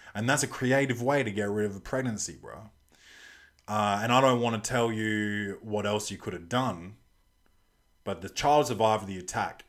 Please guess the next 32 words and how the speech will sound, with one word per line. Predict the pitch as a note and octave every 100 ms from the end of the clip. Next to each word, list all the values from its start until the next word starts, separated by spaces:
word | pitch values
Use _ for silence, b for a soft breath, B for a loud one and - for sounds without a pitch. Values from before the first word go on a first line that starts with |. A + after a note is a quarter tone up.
| -
And | A#2
Harif | G2 A2 D3 F#3 -
and | C3 B2+
your | B2+ B2+
two | - D#3
fucking | - D#3+ - B2
friends, | - C#3 D3 F3+ B B B -
um, | B2+ C3 B2 B2 B2+ b b b b
you're | C#3 C#3
some | A#2+
fuckboys | - D#3 C#3 A2+ B2 A2
for | - G2
that. | G#2+ E2+ - _ _ _ _ _ _ _ -
Uh, | A2 G#2+ G#2 F#2+ - _ _ _ _ _ _ _ _ _ _ _ _ _ _ _ -
I | G2 A2+
don't, | C3+ -
uh, | - B2+ B2+ A#2 - -
I | C3
can't | D#3 F3+ F3+
even, | D3 C3 B2
I | D#3+
don't | F#3
have | F3
the | D3 -
energy | D3 D3 C3+ C3
to |
even | B2+ A#2+
be | A2
funny | G#2+ B2+ B2+ B2+
about | G#2+ A2 G2
that, | G#2 G2
bro. | G2+ G#2+